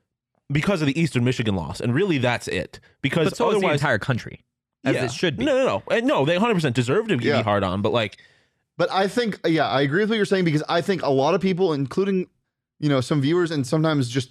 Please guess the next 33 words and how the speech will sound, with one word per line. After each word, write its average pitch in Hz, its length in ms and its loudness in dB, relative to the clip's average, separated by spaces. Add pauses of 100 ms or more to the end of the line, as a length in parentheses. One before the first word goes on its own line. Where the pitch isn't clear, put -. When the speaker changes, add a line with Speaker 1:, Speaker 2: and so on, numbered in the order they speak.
Speaker 3:
the - 180 -4
fan 143 200 0
base 139 160 0
and 156 100 -4
even 240 160 2
us 135 160 0
sometimes, 110 320 -4 (840)
look 165 240 -2
at 208 100 2
that 208 280 0
and 147 140 0
think 143 260 -2
they 143 140 0
can't 156 240 0
go 135 160 2
anywhere 117 380 2
else. - 380 -8
Speaker 1:
Yeah. 127 300 0
Speaker 3:
There, 143 240 2
there's, 147 300 2
there, 131 440 0
there's 127 300 0
no 147 200 0
potential. 131 380 -2
They 131 80 2
just 117 160 -4
close 160 300 0
it 131 40 2
off. 117 260 -2
It's, 123 140 -2
it's 131 220 0
over 151 260 0
now. 147 220 0